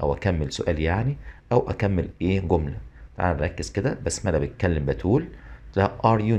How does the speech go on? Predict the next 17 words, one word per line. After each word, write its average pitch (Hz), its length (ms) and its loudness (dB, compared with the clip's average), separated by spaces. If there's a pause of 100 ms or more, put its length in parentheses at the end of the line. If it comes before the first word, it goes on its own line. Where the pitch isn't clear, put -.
(100)
new 95 280 2
here؟ 85 500 2
طبعًا 82 300 2 (600)
قرينا 92 220 4
الجزء 85 240 2
اللي - 100 -2
فوق 85 140 2
الأول 98 280 4
طبعًا. - 300 2 (420)
بسملة 92 500 0 (200)
meets 85 260 0
a - 220 -4
new 85 220 2 (120)
friend 92 280 2
at - 180 -4
school. 127 220 2 (100)
بسملة 110 480 2